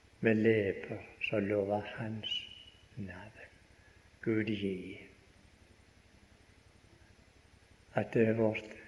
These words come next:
liv og dag for dag måtte være mer preget av dette her.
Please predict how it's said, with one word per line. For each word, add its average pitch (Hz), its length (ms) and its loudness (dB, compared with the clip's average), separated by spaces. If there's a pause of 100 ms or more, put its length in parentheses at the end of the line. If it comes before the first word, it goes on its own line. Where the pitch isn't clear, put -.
liv 101 760 0
og - 160 -4
dag 107 280 4 (140)
for 107 100 -6
dag 98 460 -6 (1300)
måtte 117 260 0
være 110 300 2
mer 110 260 2 (120)
preget 110 460 0
av 104 180 -2
dette 107 320 -8
her. - 200 -10